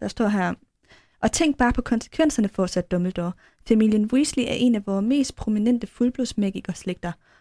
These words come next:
Forestil dig, hvordan det ville påvirke Arthur Weasley og hans nye moklerbeskyttelseslov, hvis hans datter blev grebet i at angribe og dræbe moklerfødte elever. Det var heldigt, at dagbogen blev opdaget og Romeos minder bortvisket.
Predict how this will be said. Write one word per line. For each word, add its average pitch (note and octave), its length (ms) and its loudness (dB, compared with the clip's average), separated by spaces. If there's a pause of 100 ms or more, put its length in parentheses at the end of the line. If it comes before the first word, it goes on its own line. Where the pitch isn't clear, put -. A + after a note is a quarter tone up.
(140)
Forestil C4+ 440 2
dig, G#3 80 2
hvordan G3+ 260 2
det A#3 80 2
ville G3 100 2
påvirke A3+ 460 2
Arthur F#3+ 280 -4
Weasley A3+ 380 -4
og F#3+ 60 -2
hans F#3 240 -6
nye A#3 160 2
moklerbeskyttelseslov, G3 1120 -4 (240)
hvis G3 160 -2
hans F#3+ 220 0
datter A3 240 2
blev G3+ 160 0
grebet G#3 380 0
i G#3+ 120 -2
at G3 180 -6
angribe A3 460 0
og F#3 100 -4
dræbe G3 300 0
moklerfødte A3 600 0
elever. E3+ 280 -4 (340)
Det G3 80 4
var F#3+ 140 2
heldigt, E4 300 2
at A3 120 -2
dagbogen G#3+ 360 2
blev - 140 -2
opdaget B3 380 2
og - 180 -4
Romeos F#3+ 420 -2
minder A3 240 2
bortvisket. F#3+ 640 -4